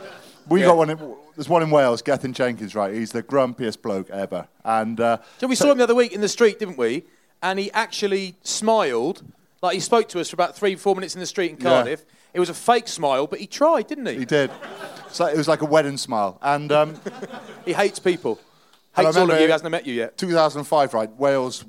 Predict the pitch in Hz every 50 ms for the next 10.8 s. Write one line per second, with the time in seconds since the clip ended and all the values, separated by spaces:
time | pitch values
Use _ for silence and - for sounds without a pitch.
0 | - - - 139 127 120 139 135 127 127 131 127 123 123 120 120 117 120 117 117
1 | 117 - - - 123 113 107 101 98 - 101 98 98 98 - - 120 107 104 101
2 | 95 - 110 113 110 110 - 113 107 107 104 - - 113 101 98 107 104 - 139
3 | 127 - 123 120 120 113 110 107 113 110 107 107 104 104 - - 110 101 90 101
4 | 113 113 107 104 101 - 98 95 101 95 90 95 - - - 117 117 107 104 101
5 | 98 95 104 101 98 95 92 - - - _ _ - 110 107 110 107 110 104 110
6 | 107 107 107 107 - - _ _ _ _ - 135 135 131 123 - 135 127 - 135
7 | 127 123 - - 135 120 110 110 113 107 113 117 113 107 - - 101 92 92 95
8 | 98 95 92 104 98 110 120 127 123 113 104 101 98 101 104 - 117 - - -
9 | 101 95 101 104 101 95 98 95 95 98 101 98 98 98 - _ _ _ - 110
10 | 101 95 98 98 104 107 107 104 101 98 98 98 98 101 -